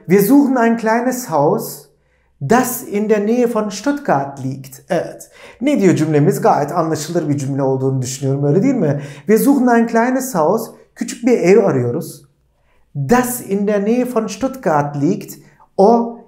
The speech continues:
in der Nähe neydi arkadaşlar? Yakınında. In der Nähe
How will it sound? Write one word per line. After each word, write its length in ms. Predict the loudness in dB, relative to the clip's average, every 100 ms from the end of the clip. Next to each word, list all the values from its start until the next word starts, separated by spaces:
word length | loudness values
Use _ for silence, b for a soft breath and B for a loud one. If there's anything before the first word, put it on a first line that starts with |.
| _ 0
in 200 | 2 4
der 180 | 4 2
Nähe 360 | 0 0 0
neydi 240 | 0 2 2
arkadaşlar? 580 | 2 2 0 0 -4 -6 B B
Yakınında. 760 | 0 2 2 0 0 0 0 B B -2
In 220 | 0 4
der 220 | 4 2
Nähe 360 | 0 0 0 0